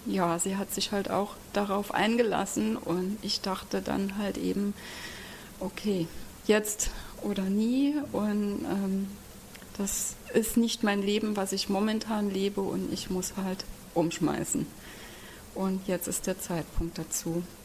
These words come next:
Und hab dann halt wirklich mein ganzes Leben umgeworfen. Ich wusste zu dem damaligen Zeitpunkt, dass ich keine Beziehung mit dieser Frau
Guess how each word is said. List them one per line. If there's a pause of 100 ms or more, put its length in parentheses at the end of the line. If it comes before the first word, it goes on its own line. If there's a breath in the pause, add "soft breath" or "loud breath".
(200)
Und (180)
hab
dann
halt
wirklich (120)
mein
ganzes
Leben (1000 loud breath)
umgeworfen. (200)
Ich
wusste
zu
dem
damaligen
Zeitpunkt,
dass
ich
keine
Beziehung
mit
dieser
Frau